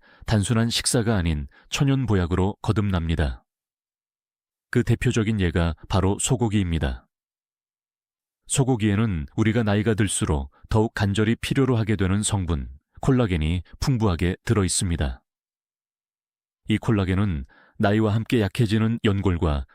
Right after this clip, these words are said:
근육을 보호해주고 척추의 균형을 지켜주며 무릎이 시큰거리거나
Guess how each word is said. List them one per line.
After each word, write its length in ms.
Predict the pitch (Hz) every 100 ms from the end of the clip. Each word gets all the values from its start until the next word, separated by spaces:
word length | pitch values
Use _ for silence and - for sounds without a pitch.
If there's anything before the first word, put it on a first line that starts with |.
| -
근육을 400 | 120 107 113 113
보호해주고 840 | 120 104 104 95 98 85 67 - _ _ -
척추의 440 | - - - 135 -
균형을 420 | 120 110 107 113
지켜주며 680 | - - 110 - 80 69 69 _ _ _
무릎이 460 | - 104 107 110 98 -
시큰거리거나 880 | - - 139 113 107 95 85 78 67